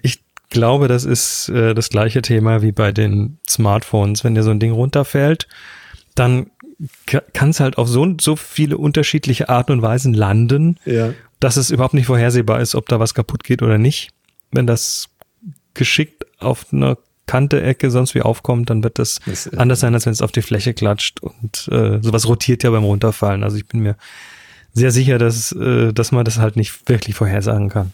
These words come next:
Speaker 1: Trotzdem
Speaker 2: Ja.
Speaker 1: sind Kameras stabiler, als man glaubt.
Speaker 2: Definitiv. Und ich denke, die Streulichtblende war einfach auch schon alt und mürbe. Viel in der Sonne gelegen. Wir haben jedenfalls gelacht.
Speaker 1: Gut,
Speaker 2: Der
Speaker 1: noch
Speaker 2: Holger.
Speaker 1: eine Frage haben wir. Der Holger. Willst du lesen, soll ich?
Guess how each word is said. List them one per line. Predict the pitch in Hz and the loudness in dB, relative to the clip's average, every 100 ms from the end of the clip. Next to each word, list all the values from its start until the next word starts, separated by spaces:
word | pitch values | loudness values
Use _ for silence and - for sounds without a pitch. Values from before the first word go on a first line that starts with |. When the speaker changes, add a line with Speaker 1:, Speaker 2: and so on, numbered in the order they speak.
| _ | _
Speaker 1:
Trotzdem | - 147 101 151 135 | -2 0 2 2 2
Speaker 2:
Ja. | |
Speaker 1:
sind | 127 127 | 2 2
Kameras | 131 139 127 120 | 0 0 0 0
stabiler, | - 113 120 120 | -2 0 2 2
als | 113 - | 0 -2
man | 117 | -2
glaubt. | 110 95 117 - - | 2 2 0 -2 -2
Speaker 2:
Definitiv. | 107 87 92 85 90 85 | 0 0 -2 -2 -4 -4
Und | 104 | -4
ich | 101 | -2
denke, | 120 117 | 0 0
die | |
Streulichtblende | 107 - 107 107 - 98 101 | -2 0 0 0 0 0 0
war | 95 87 | 0 0
einfach | 92 101 | 0 -2
auch | 95 | -2
schon | - 85 | -4 -2
alt | 85 92 | -2 -2
und | 120 90 | -2 -2
mürbe. | 95 95 95 95 92 _ _ _ _ _ _ - - | 0 2 2 0 -4 _ _ _ _ _ _ -20 -20
Viel | - - 95 | -4 0 2
in | 92 | 2
der | |
Sonne | 92 90 90 | 2 0 0
gelegen. | 87 80 82 87 82 _ _ _ - | -2 -4 -4 -4 -6 _ _ _ -2
Wir | 156 | 0
haben | 147 | 2
jedenfalls | 98 - 90 | 0 -2 -6
gelacht. | - 82 95 - - - - - - - - _ - - - - - - | -6 -8 -12 -18 -20 -16 -12 -12 -14 -20 -20 _ -20 -18 -18 -20 -10 0
Speaker 1:
Gut, | 277 202 - | 2 2 2
Speaker 2:
Der | 220 | 0
Speaker 1:
noch | |
Speaker 2:
Holger. | 208 214 | 2 0
Speaker 1:
eine | 220 | 0
Frage | 180 208 220 196 | 0 0 2 4
haben | 214 214 | 4 4
wir. | 143 | 2
Der | 131 143 | 2 2
Holger. | 170 165 123 113 110 | 2 2 2 0 0
Willst | 151 - | 0 0
du | |
lesen, | 240 233 208 | 0 2 2
soll | 180 | 2
ich? | 208 - | 0 -2